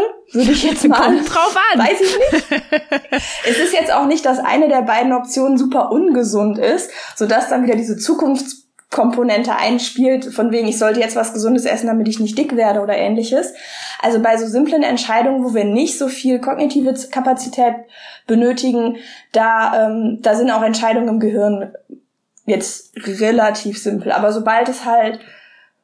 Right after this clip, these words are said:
Speaker 1: komplizierter wird, da brauchen wir mehr kognitive Kapazität, da müssen wir dann halt auch ein bisschen mehr Gehirnaktivität benötigen.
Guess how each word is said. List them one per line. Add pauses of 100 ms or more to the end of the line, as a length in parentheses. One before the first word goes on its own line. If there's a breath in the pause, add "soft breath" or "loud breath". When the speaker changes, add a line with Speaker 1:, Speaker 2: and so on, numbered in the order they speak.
(440)
Speaker 1:
komplizierter
wird,
da
brauchen
wir
mehr
kognitive
Kapazität,
da
müssen
wir
dann
halt
auch
ein
bisschen
mehr
Gehirnaktivität
benötigen.